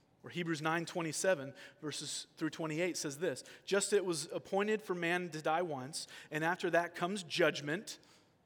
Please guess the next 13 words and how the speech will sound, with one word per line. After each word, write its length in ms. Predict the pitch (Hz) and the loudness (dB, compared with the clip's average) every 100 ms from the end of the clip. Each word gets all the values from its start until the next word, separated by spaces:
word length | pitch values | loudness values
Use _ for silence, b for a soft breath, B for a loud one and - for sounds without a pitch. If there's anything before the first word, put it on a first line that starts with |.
| _ 139 | _ -10
right? 220 | 147 196 | -8 -6
That's 160 | 160 | -8
what 80 | 170 | -6
Solomon's 460 | - 147 170 185 170 | 0 2 4 2 0
saying 260 | 180 165 | 0 0
in 140 | 175 156 | -2 -2
verse 220 | 165 - B B - | -4 -4 B B -8
fourteen. 540 | 170 180 180 156 170 B B B B - | -6 -4 -4 -4 -6 B B B B -4
Verse 180 | 160 - | -2 -2
twenty-eight 720 | 190 185 185 160 180 - - | 0 2 4 4 2 -4 -12
of 120 | 175 | -8
Hebrews 340 | 175 170 165 160 | -6 -4 -2 0
nine, 260 | 147 160 | 0 -2